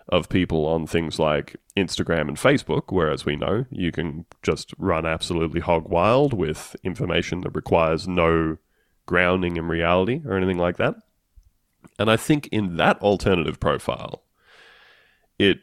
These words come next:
serves him, like, the, the conspiracy type stuff that he does, all of his, like, his Q anon type stuff, his, um, covid vaccine isn't real type stuff, all of that kind of thing.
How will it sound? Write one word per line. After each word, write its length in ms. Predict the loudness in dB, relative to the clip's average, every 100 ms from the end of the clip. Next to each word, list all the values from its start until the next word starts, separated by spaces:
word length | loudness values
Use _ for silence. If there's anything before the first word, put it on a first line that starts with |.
| _
serves 640 | -6 2 6 8 6 4 2
him, 360 | 2 2 0 2
like, 280 | 0 0 -10 -20 _ _
the, 360 | 2 4 4 2
the 160 | 0 0
conspiracy 800 | -2 -6 0 4 6 6 2
type 300 | 0 0 0
stuff 240 | 0 -4 -2
that 140 | -8
he 80 | -6
does, 500 | -8 -6 -8 -10 -14 _ _ _ _ _ _
all 260 | 2 4
of 100 | 4
his, 540 | 2 2 2 0 -4 -6
like, 280 | -6 -6 -6
his 240 | -8 -8
Q 260 | -2 2 4
anon 260 | 4 4
type 280 | 2 0 0
stuff, 480 | 2 4 4 -2 -6
his, 800 | 0 2 2 -2 -6 -8 -10 -12 -6
um, 540 | -4 -4 -6 -8 -14 -20 -20 -2
covid 420 | 2 4 4 2
vaccine 640 | 0 0 0 0 0 0
isn't 320 | -2 -2 -2 2
real 640 | 4 4 4 2 -2 -8 _
type 300 | -2 -2 -2
stuff, 520 | 0 2 2 -2 -18 _ _ _ _ _ _ _ _ -2
all 180 | 2 2
of 100 | 2
that 220 | 0 0
kind 240 | 0 2 2
of 80 |
thing. 380 | 0 0 0 -6